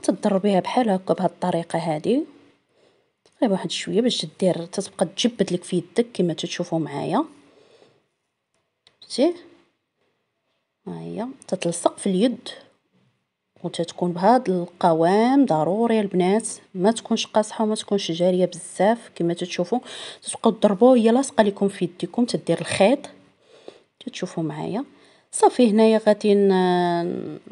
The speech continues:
ن-، نقي يدي، نحيد العجينه المتبقيه اللي في يديا، وغادي نغطيها وغادي نخليها تخمر تقريبا واحد،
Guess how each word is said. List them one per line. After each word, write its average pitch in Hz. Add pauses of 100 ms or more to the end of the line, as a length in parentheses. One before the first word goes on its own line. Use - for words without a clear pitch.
(840)
ن-، 160 (160)
نقي 190
يدي، 175
نحيد 175 (100)
العجينه 175
المتبقيه 165
اللي 165
في -
يديا، 208 (640)
وغادي 214
نغطيها 180 (380)
وغادي 196
نخليها 165
تخمر 185
تقريبا 320
واحد، 359